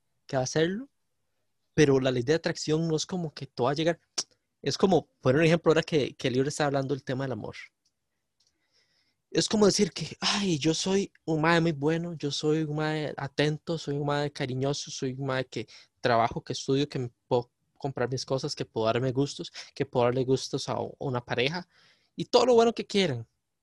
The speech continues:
Di, no es como que yo, por hacer ese buen trabajo, mejorar en mí mismo, no voy a utilizar más la palabra del destino, pero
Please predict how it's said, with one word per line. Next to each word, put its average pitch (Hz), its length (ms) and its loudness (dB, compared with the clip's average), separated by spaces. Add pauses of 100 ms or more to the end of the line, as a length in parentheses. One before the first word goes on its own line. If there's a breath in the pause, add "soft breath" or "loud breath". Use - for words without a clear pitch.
(1120)
Di, 139 540 0 (420)
no 139 180 0
es 131 100 -2
como 160 320 0
que 143 240 0
yo, 185 220 6
por 131 180 2
hacer 127 200 2
ese 156 140 0
buen 160 160 4
trabajo, 170 380 2
mejorar 117 460 0
en 143 180 -2
mí 151 140 0
mismo, 160 420 -2 (1800)
no 139 180 4
voy 165 140 8
a 170 40 6
utilizar 139 280 0
más 151 140 4
la 156 100 2
palabra 143 220 2
del 147 60 -2
destino, 185 340 0
pero 131 220 -2